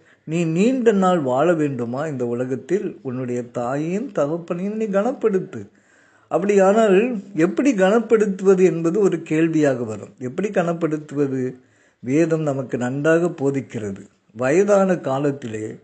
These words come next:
உன் தாயை அற்பமாய் அலட்சியப்படுத்தாதே, அவளுடைய சொல்லை கேள், உன் தகப்பனுடைய ஆலோசனையை கேள்.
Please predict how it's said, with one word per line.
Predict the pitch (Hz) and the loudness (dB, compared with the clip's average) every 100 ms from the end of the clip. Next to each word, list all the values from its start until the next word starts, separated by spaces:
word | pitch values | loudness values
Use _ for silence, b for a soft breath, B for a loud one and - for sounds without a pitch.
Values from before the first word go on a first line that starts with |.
| b b b b b | b b b b b
உன் | 160 160 156 | -4 -4 -2
தாயை | 156 156 208 226 202 185 | 0 2 4 4 6 6
அற்பமாய் | 151 139 147 - 208 190 180 180 185 - | 4 0 -2 -4 -2 2 2 2 -2 -6
அலட்சியப்படுத்தாதே, | 123 135 175 - 202 190 170 139 135 127 120 113 113 110 - - | -4 0 0 -2 -2 0 2 -2 -4 -4 -4 -2 -6 -8 -12 -6
அவளுடைய | 127 143 139 131 131 | -4 -2 -2 -2 -4
சொல்லை | - 147 175 180 170 | -2 -2 0 0 0
கேள், | - 120 95 98 _ - _ _ _ _ | -2 -8 -10 -12 _ -20 _ _ _ _
உன் | - 165 | -4 -2
தகப்பனுடைய | 160 160 226 226 202 202 185 160 | 0 2 2 2 0 2 2 2
ஆலோசனையை | 127 160 180 175 170 156 147 139 | 2 2 2 2 -2 -4 -4 -4
கேள். | - 117 101 104 | -6 -10 -10 -12